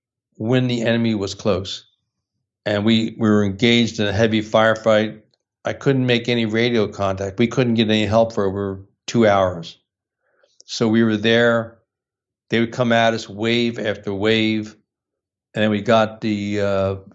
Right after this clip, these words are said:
finally, uh, made contact with Spider Parks, who was flying Covey then.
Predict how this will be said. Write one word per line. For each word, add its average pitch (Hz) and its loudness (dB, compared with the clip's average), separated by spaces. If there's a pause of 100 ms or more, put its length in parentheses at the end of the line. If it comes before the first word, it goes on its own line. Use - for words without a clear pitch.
(140)
finally, 113 2
uh, 101 2
made 110 -2
contact 110 0
with 101 -6
Spider 110 2
Parks, 113 -2
who 107 -10
was 104 -8
flying 101 -4
Covey 117 2
then. 104 -6